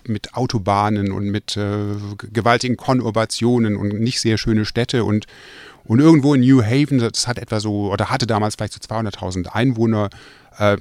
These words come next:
liegt eben mitten in New Haven die Yale University. Also ich beschreibe, ich könnte natürlich jetzt eine Passage aus dem Roman vorlesen, wo ich das dann einfach beschreibe. Ähm,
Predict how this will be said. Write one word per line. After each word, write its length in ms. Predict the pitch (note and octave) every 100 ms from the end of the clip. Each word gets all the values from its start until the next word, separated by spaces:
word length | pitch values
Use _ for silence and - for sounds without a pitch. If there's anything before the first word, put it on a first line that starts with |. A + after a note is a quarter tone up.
| -
liegt 300 | - A#2 C#3
eben 180 | G#2 A#2
mitten 180 | C3 B2
in 120 | G#2+
New 180 | G#2+ A2
Haven 460 | G2+ G2 G2 F#2+
die 320 | F2+ F2+ F#2 F#2 - _ _ _ _ _ _
Yale 240 | G2 G#2 F#2
University. 600 | F#2 F2+ A#2 - - F#2
Also 180 | F#2 G2+
ich 140 | -
beschreibe, 380 | - - A#2+ D3 A2+ G#2+ F#2+ F#2+
ich 140 | C3
könnte 240 | - C3+ B2
natürlich 160 | A2
jetzt 180 | A2+ A2+
eine 80 | G#2+
Passage 400 | - G#2+ G#2+ A#2
aus 60 | -
dem 100 | G#2+
Roman 300 | G2+ G#2+ G2+
vorlesen, 480 | B2 C#3 A#2+ A2
wo 100 | G#2
ich 60 | G#2+
das 120 | G#2
dann 140 | F#2+ F2+
einfach 220 | A2 -
beschreibe. 600 | F2 - A#2 B2+ A#2+ G#2+ - - - - - -
Ähm, 540 | F#2+ G2 G2 F#2+ F#2+